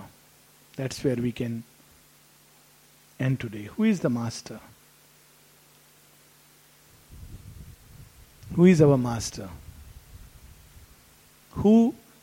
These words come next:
drives my mind? Who drives my vital? Who drives my emotions? Who drives my passions?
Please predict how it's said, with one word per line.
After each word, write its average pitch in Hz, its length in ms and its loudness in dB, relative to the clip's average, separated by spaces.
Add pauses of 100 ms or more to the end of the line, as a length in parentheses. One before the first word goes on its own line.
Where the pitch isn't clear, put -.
(140)
drives 190 560 8
my 151 240 6
mind? 131 720 2 (640)
Who 143 360 -2
drives 185 460 4
my 143 200 0
vital? 131 480 -2 (680)
Who 151 160 -2
drives 147 480 2
my 147 100 0
emotions? 131 840 0 (320)
Who 151 180 2
drives 135 440 0
my 127 180 0 (100)
passions? 117 680 -4